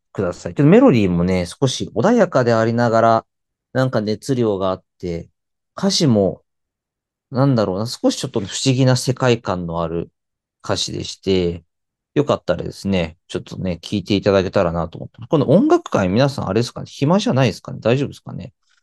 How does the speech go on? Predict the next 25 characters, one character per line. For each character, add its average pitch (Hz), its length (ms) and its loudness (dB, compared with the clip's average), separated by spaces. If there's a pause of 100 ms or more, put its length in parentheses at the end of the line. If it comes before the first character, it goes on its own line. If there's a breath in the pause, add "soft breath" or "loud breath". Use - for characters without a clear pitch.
(280)
ま 131 80 0
あ、 - 20 -12
ち 151 80 -2
ょ - 40 -8
っ - 20 -14
と - 120 -6
僕 104 260 -2
の 127 140 4
好 - 100 -8
き 160 140 2
な 87 260 0 (200)
楽 98 160 -4
曲 110 240 -2
の 101 80 2
紹 127 260 2
介 127 200 2
っ 131 80 -6
て - 100 -14
い 85 40 -10
う 85 80 -14
感 87 200 -6
じ 82 120 -10
で、 87 200 -4 (680)
は 98 180 0
い。 85 180 -4